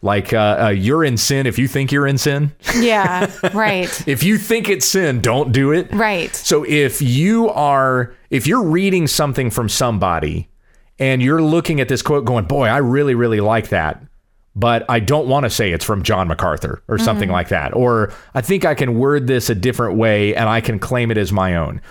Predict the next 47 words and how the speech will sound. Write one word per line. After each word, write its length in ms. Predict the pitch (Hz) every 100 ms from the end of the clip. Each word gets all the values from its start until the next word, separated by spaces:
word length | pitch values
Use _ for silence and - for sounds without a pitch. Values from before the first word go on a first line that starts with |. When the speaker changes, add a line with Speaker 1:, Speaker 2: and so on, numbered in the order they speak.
| - - _ -
Speaker 1:
If 160 | 135 120
you 120 | 135
do 260 | 113 208
something 400 | 233 208 165 151
like 300 | 127 123 117
that 240 | 123 113 110
and 100 | 104
in 100 | 117
your 140 | 117
mind 480 | 151 120 131 127 110
you're 100 | 107
feeling 360 | - 135 107 78
guilty 380 | 104 127 165
about 280 | 160 160 160
doing 240 | 160 160 156
that, 340 | 160 170 -
or 180 | 147 131
you 220 | 117 143
think 400 | 160 - 147 156
you're 120 | 180 156
doing 300 | 156 156 131
something 420 | - 151 143 107
sneaky 520 | - 135 131 131 165
with 200 | 165 170
it, 220 | 185 180 -
Speaker 2:
Right. 500 | 185 147 95 - - -
Speaker 1:
now 200 | 123 151
you're 180 | 139 120
sinning. 440 | - 131 82 - - -
Speaker 2:
Mm-hmm. 280 | 185 160 156 - - - _ _ -
Speaker 1:
Will 240 | 113 147
somebody 360 | - 160 127 117
catch 300 | - 165 -
you? 300 | 226 226 233 - _
Probably 460 | - 160 139 107 101
not. 400 | 92 90 104 - _ _ _ _ _ -
But 260 | 120 131 -
you're 140 | 135
still, 480 | 113 - 156 156 151
between 420 | 131 - 143 120
you 240 | 113 151 160
and 160 | 117
God, 280 | 120 139 120
is 120 | 107
your 160 | 107 143
conscience 800 | - - 156 156 156 143 110 -
clear 600 | - 147 131 82 58